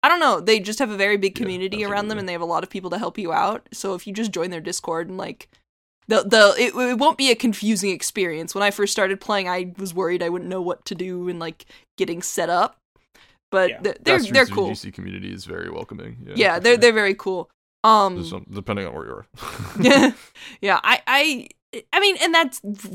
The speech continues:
Speaker 1: right there, depending on where you are. The Pokemon Company International is not very nice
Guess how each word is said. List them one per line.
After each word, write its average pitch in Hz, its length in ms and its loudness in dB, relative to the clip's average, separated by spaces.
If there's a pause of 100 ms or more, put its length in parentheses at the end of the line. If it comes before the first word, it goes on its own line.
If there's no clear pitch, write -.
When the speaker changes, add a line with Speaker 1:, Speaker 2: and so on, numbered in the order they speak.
(220)
Speaker 1:
right 208 220 6
there, 262 160 6
depending 208 340 -2
on 185 80 -2
where 180 80 0
you 185 180 0
are. 196 240 4 (420)
The 202 180 -4
Pokemon 233 500 0
Company 202 380 -2
International 233 640 0
is 196 120 -12
not 220 280 -4
very 233 280 -2
nice 233 560 -6